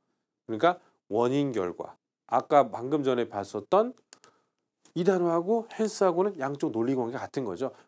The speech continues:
원인, 아하, 결과. 꼭 양쪽 문장을 확인하실 필요가 있다는 걸 잊지 마시기 바라겠습니다. 연결어 문제는 part six에서도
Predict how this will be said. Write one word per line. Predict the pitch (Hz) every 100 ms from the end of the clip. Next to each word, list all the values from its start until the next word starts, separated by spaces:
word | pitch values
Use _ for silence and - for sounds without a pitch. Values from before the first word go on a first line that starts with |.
| _
원인, | 110 127 131 196 233 - _ _
아하, | 117 120 170 226 - _
결과. | 120 104 78 - _ _ _ _ _ _ _ _ _ _ _ _
꼭 | - 254 175
양쪽 | 120 156 - 277
문장을 | 208 127 127 117 110
확인하실 | 180 175 160 139 123 110 127
필요가 | - 151 120
있다는 | 92 104 92 82
걸 | 87 98
잊지 | 120 - 110
마시기 | 85 - 104
바라겠습니다. | 87 87 82 - 78 120 180 - - - - - - 143
연결어 | 156 202 220
문제는 | 165 165 170
part | 175 214
six에서도 | 208 269 240 - - 240 220 214 196 214 226 240 247